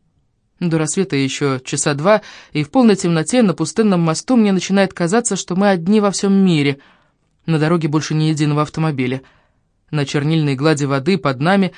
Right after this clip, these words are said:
отражаются огни моста и домов по обе стороны канала. Их окна тоже кажутся мне отражениями, возносящимися в небо к звездам. Звездам Мами.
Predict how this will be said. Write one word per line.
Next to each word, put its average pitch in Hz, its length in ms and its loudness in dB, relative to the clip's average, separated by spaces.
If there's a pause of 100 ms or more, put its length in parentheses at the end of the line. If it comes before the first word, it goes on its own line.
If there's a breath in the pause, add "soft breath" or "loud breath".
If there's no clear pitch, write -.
(160 loud breath)
отражаются 180 580 0
огни 180 200 2
моста 190 400 2
и 190 80 2
домов 160 420 2
по 147 100 -2
обе 147 160 0
стороны 143 380 -2
канала. 135 480 0 (800)
Их 139 200 -4
окна 160 240 -2
тоже 151 280 0
кажутся 135 420 -4
мне 135 160 -2
отражениями, 139 800 0 (280 loud breath)
возносящимися 143 920 0
в 131 100 -6
небо 143 300 -2
к 127 60 -12
звездам. 135 600 -2 (1000)
Звездам 135 520 -4
Мами. 131 480 -4